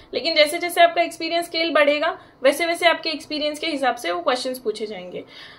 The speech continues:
अ, प्रोवाइडेड कि आप वो जो क्वेश्चंस है, मतलब जो क्वेश्चंस आपको पूछे जा रहे हैं, तो वो भी आंसर आप कैसे दे रहे हो, मतलब कि, अ, जैसे आपकी प्रोफिशिएंसी कितनी है, आपको पहले वही क्वेश्चन पूछा जाएगा कि यार आपकी प्रोफेशन-, प्रोफिशिएंसी कितनी है,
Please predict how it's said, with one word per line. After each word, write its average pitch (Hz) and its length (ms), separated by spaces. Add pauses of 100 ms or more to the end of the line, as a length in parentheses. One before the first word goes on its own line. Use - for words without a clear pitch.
(400)
अ, 240 480
प्रोवाइडेड 311 760 (140)
कि 339 180
आप 294 460
वो 320 320
जो 311 140
क्वेश्चंस 320 500
है, 220 140
मतलब 247 200
जो 285 140
क्वेश्चंस 302 420
आपको 285 240
पूछे 294 320
जा 277 180
रहे 226 160
हैं, 190 180 (360)
तो 349 340
वो 285 240
भी 359 180
आंसर 285 420
आप 311 180
कैसे 269 320
दे 262 160
रहे 214 80
हो, 190 80
मतलब 226 260
कि, 311 260
अ, - 120 (800)
जैसे 247 280
आपकी 277 240
प्रोफिशिएंसी 294 640
कितनी 269 300
है, 202 80
आपको 220 220
पहले 320 260
वही 330 180
क्वेश्चन 285 360
पूछा 233 220
जाएगा 208 280
कि 233 160
यार 294 140
आपकी 302 220
प्रोफेशन-, 254 580
प्रोफिशिएंसी 269 640
कितनी 220 340
है, 190 120